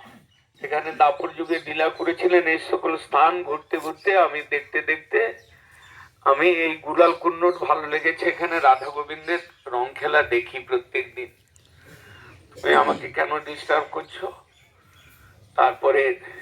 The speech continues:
সেই বাবাজি পরে সেই স্থানে একটা শিব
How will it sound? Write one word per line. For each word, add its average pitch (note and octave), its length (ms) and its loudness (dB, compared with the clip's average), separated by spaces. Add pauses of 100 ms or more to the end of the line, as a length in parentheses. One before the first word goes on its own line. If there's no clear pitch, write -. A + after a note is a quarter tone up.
(1120)
সেই C3+ 260 4 (120)
বাবাজি C3+ 540 4 (760)
পরে C3 420 2 (160)
সেই B2+ 260 0
স্থানে - 380 -6
একটা C#3 360 0
শিব C3+ 260 -4